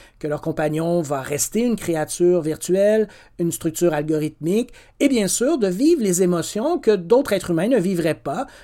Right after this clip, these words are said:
lorsque le compagnon en question va les décevoir d'une manière telle que des compagnons virtuels animés d'algorithmes vont les décevoir. Alors, ça veut dire que les risques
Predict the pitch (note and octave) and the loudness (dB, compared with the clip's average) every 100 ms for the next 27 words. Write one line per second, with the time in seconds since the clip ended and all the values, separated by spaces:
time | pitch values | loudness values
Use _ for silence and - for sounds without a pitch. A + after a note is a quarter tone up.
0 | - E3+ G3 - F3 D#3 D#3+ D#3 G3 F#3+ | -2 2 2 2 0 0 -2 -2 -2 -2
1 | D#3+ - A3 G3+ E3 E3 D#3 D#3+ A3+ G#3 | -4 -2 0 0 2 0 0 2 2 4
2 | F3+ E3+ E3+ - - F#3 G#3+ A#3 G#3 - | 2 0 -2 -6 -2 2 4 2 0 0
3 | F#3+ E3 D#3 E3+ D#3 F3 F3+ D#3+ - - | 0 2 0 0 -2 0 0 0 -2 -2
4 | D#3+ E3+ F#3 - - - G3 G3 F3+ F3 | 0 2 0 -4 -20 -4 0 4 6 6
5 | F#3+ D#3+ D#3+ D#3 C3 G#3 A3 E3+ D#3 - | 4 2 0 0 4 6 6 2 -8 -12
6 | - C#3 E3+ F3 D#3+ E3 E3 C#3+ C#3+ C#3 | -18 -2 2 4 4 2 0 -2 -2 -6
7 | - _ - - - - G#3 G#3 - _ | -14 _ -20 -20 -20 -2 2 2 0 _
8 | - - G3+ G#3+ C4 F#4 - - C4+ B3+ | -8 -4 0 0 2 0 -2 -10 -10 -2
9 | C4 C4+ B3 A3+ G3 E3+ B3+ G#4+ - - | 4 8 8 8 2 4 4 4 2 0